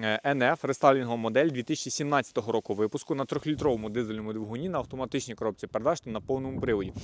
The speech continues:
Друзі, наш автомобільчик іде в зовнішньому Airline. Виглядає дуже він гарно. Е, крута в нього стоїть оптика максимальна, яка в них тільки може бути, з ледами, з там ксеноном, біксенон, все як має бути. Парктронічки, противотуманки, камера з заднього виду,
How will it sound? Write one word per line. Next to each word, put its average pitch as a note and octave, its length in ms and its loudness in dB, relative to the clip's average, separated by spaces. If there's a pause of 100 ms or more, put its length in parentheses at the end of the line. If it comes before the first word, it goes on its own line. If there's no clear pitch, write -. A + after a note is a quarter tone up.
(180)
Друзі, B2+ 320 -4
наш D3 240 -2
автомобільчик C#3 480 -4
іде A#2+ 120 -2
в A2 40 -2
зовнішньому C3 600 0
Airline. G#2 500 2 (260)
Виглядає C3 460 4
дуже C3+ 300 2
він A2+ 120 -4
гарно. G#2+ 440 2 (200)
Е, A#2 200 2
крута C#3+ 320 0
в A#2 40 0
нього A2+ 160 -2
стоїть A2 440 -2
оптика A#2+ 400 2
максимальна, D#3 480 -4
яка D3+ 160 0
в D3 40 0
них D3 120 -4
тільки D#3 240 0
може C#3 220 -2
бути, C3 420 0
з G#2+ 40 -4
ледами, D#3 480 0
з - 60 -20
там A2+ 160 -6
ксеноном, D3 580 -8
біксенон, C3 540 -6 (280)
все C3+ 180 0
як C3 100 -2
має C3 200 0
бути. A2 260 0 (320)
Парктронічки, E3 600 2
противотуманки, D3+ 1000 0
камера B2+ 320 4
з A2 60 0
заднього A2+ 420 2
виду, D#3+ 320 2